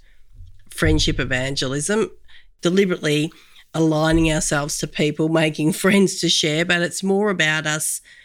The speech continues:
every day going about life, being on mission, so to speak. We have an understanding that there is bless, belong, believe, become, which we've talked about. And it's more genuine and it's more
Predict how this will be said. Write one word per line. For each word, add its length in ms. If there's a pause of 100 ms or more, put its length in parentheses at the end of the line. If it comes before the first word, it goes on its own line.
(420)
every 360
day 400
going 380
about 320
life, 480
being 260
on 220
mission, 420
so 220
to 100
speak. 600 (640)
We 200
have 260
an 140
understanding 880
that 180
there 180
is 160
bless, 560
belong, 520
believe, 480
become, 520
which 220
we've 140
talked 360
about. 500 (520)
And 340
it's 260
more 340 (200)
genuine 720 (320)
and 340
it's 340
more 520